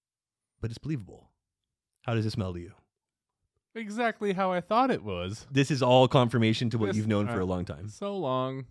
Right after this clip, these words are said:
Speaker 2: It's all bull. Same thing with basketball. Everything's scripted.
Speaker 1: I'm here to vouch for you that you have been saying this for a long time before the chatter.
Speaker 2: That's why I, I stopped giving a shit about sports, because it's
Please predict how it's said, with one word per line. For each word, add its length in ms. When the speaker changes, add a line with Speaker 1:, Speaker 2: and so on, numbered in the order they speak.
Speaker 2:
It's 160
all 160
bull. 420
Same 260
thing 260
with 160
basketball. 840
Everything's 540
scripted. 440
Speaker 1:
I'm 140
here 380
to 80
vouch 300
for 120
you 180
that 120
you 120
have 220
been 140
saying 340
this 280
for 100
a 40
long 220
time 480
before 240
the 80
chatter. 400
Speaker 2:
That's 340
why 220
I, 120
I 180
stopped 600
giving 280
a 80
shit 100
about 260
sports, 560
because 380
it's 260